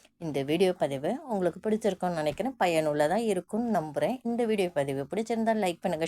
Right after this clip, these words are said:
ஷேர் பண்ணுங்க, சப்ஸ்கிரைப் பண்ணுங்க, கமெண்ட் பண்ணுங்க. நன்றி. அடுத்த ஒரு ஆன்மீக தகவல், இதை விட சிறப்பான ஒரு தகவலை பார்க்கலாம். நம்பிக்கை தான் வாழ்க்கை, நம்பிக்கையுடன் வாழுங்க, எல்லாமே நல்லதா நினை-, நடக்கும். கிடைப்பது,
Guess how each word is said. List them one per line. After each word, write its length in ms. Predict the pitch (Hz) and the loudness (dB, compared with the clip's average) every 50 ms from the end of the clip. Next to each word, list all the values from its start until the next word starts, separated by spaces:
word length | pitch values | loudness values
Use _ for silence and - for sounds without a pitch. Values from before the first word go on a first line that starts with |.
| - - | -2 -2
ஷேர் 160 | 170 147 135 - | -2 -4 -4 -4
பண்ணுங்க, 260 | 147 143 139 139 143 - | -6 -4 -4 -4 -4 -6
சப்ஸ்கிரைப் 440 | 139 135 - - - - 143 139 | -10 -14 -14 -16 -12 -10 -10 -10
பண்ணுங்க, 240 | - 147 143 139 139 - 147 | -8 -8 -8 -8 -6 -6 -6
கமெண்ட் 260 | 139 139 135 139 131 | -4 -4 -4 -4 -4
பண்ணுங்க. 340 | - 139 139 131 127 160 233 - - - - - - - _ _ _ _ | -6 -6 -6 -2 -2 -2 -2 -2 -6 -16 -20 -20 -20 -20 _ _ _ _
நன்றி. 420 | _ 185 143 131 127 123 120 117 - | _ -2 -2 -2 -2 -4 -8 -12 -12
அடுத்த 340 | _ - 226 262 285 - 285 | _ -4 -2 -2 0 0 0
ஒரு 380 | 269 269 277 277 277 269 - - _ _ _ | 2 2 2 2 2 0 -2 -6 _ _ _
ஆன்மீக 400 | - 180 180 185 190 190 185 208 | -4 -2 0 2 2 2 0 2
தகவல், 300 | 196 - 175 175 175 180 | 0 0 2 2 2 2
இதை 180 | 185 175 156 151 | 2 0 -2 -2
விட 160 | 139 135 139 | -4 -4 -6
சிறப்பான 420 | 120 147 127 123 - 135 127 131 | -6 -8 -10 -10 -12 -10 -8 -6
ஒரு 140 | 131 131 135 120 | -8 -8 -4 -4
தகவலை 460 | 156 151 208 214 220 220 226 233 220 - _ | -4 -4 -2 0 0 0 0 0 -4 -8 _
பார்க்கலாம். 520 | - 170 135 131 - - 135 127 127 123 - _ _ _ _ _ _ _ _ | -4 -4 -4 -4 -6 -8 -8 -8 -10 -12 -16 _ _ _ _ _ _ _ _
நம்பிக்கை 600 | 170 147 139 156 190 185 220 220 - 226 220 214 | -2 0 0 0 2 0 0 0 2 0 2 2
தான் 240 | 220 220 226 220 214 | 2 2 0 -2 0
வாழ்க்கை, 600 | 196 165 151 156 151 160 - - 160 175 196 - _ | 0 0 0 0 -2 -4 -4 -4 -4 -4 -6 -12 _
நம்பிக்கையுடன் 920 | - 160 143 143 151 165 208 214 196 - 190 185 175 175 185 190 196 190 - 143 | -8 -4 -4 -4 -2 0 -2 -2 -2 -2 0 2 2 2 2 0 -2 -6 -4 -2
வாழுங்க, 520 | 139 135 139 143 151 151 147 139 151 185 - _ _ | 0 0 0 0 0 -2 -2 -2 -4 -4 -8 _ _
எல்லாமே 640 | - 156 143 135 143 156 175 170 165 165 175 175 | -6 -4 -2 -2 0 0 0 0 0 0 -2 -2
நல்லதா 480 | 180 175 143 135 135 139 139 143 156 151 | -2 -4 -4 -4 -4 -2 -2 -2 -2 -4
நினை-, 600 | 151 147 135 135 131 127 - _ _ 147 147 135 | -4 -6 -6 -6 -6 -8 -10 _ _ -6 -6 -2
நடக்கும். 580 | 135 147 139 143 147 139 - 147 165 226 254 - - - - _ _ _ _ | 0 0 0 0 -2 -4 -6 -8 -8 -8 -8 -12 -18 -20 -20 _ _ _ _
கிடைப்பது, 680 | - 190 165 175 220 - - - 269 254 277 277 - | -6 0 0 0 0 2 0 0 2 2 2 0 -2